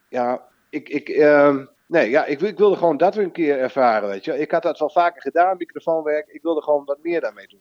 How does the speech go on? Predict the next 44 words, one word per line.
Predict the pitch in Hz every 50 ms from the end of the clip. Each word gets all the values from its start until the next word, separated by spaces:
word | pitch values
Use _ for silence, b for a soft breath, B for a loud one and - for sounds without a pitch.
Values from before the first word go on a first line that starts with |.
| _ _ _
Ik | 151 -
vroeg, | _ - 311 -
misschien | _ - - 165 160 147 - _ _ _ _ _ _
is | - 165
het | - 175
ook | 160 160
leuk | 165 151 139
om | 143 135
in | 131
dit | 127 143 143 139
en | 131 120
een | 117
grote | - 123 120 104 104
discotheek | 104 107 104 - - - 165 175 180 180
gewoon | - - 160
te | 160
gaan | - - - 107
doen, | 107 107 98
weet | 95 95 92 -
je | 131
wel. | 143 165 190
Om | 180 131 123
daar | 117 139 147 156
een | 156 147
keer, | - 143 135 127 120
eh, | 120 113 107 107 104 - _ _ _ _ _ _ _ _
de | - 135
microfoon | 139 131 131 120 - 131 117 113
te | 104
hanteren, | 107 104 110 101 92 110 101 95 92 90
zeg | 90 98
maar. | 92 101 95
Om | 90 113
daar | 139 151 156
een | 160 139
keer | - 127 117
de, | 104 107 107
de | 107 117
boel | 117 123 131
op | 131 113 -
te | - 110
zwepen | - - 113 101 98 - 101
en | 95
dergelijke. | 98 98 95 90 90 98 90 - 82